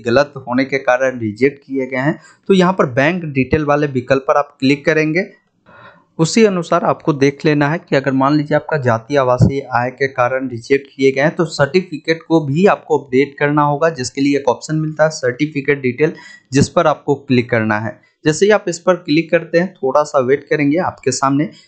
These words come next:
ये डैशबोर्ड आएगा, जिसमें आपको ध्यान रखना है कि किस कारण से आपका फॉर्म रिजेक्ट किए गए हैं। जैसे अगर मान लीजिए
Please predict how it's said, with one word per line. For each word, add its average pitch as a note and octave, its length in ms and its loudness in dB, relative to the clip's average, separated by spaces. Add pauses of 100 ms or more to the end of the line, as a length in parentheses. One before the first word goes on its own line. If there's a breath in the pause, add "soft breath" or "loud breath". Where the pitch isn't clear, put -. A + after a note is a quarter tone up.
(160 soft breath)
ये F3+ 120 4
डैशबोर्ड D3+ 520 0 (180)
आएगा, A#2+ 320 -2 (160)
जिसमें G3+ 260 2
आपको G3+ 240 2
ध्यान D3 340 -2
रखना F3 260 0
है F#3 60 0
कि G#3+ 140 -8 (140)
किस A3+ 200 -2
कारण F3 340 0
से F3+ 140 0
आपका E3+ 220 -2
फॉर्म D3 320 2
रिजेक्ट C3+ 340 0
किए A#2 240 0
गए A2+ 120 -4
हैं। G#2+ 200 -2
जैसे C3+ 240 -2
अगर F3 160 2
मान E3 200 0
लीजिए E3+ 260 -2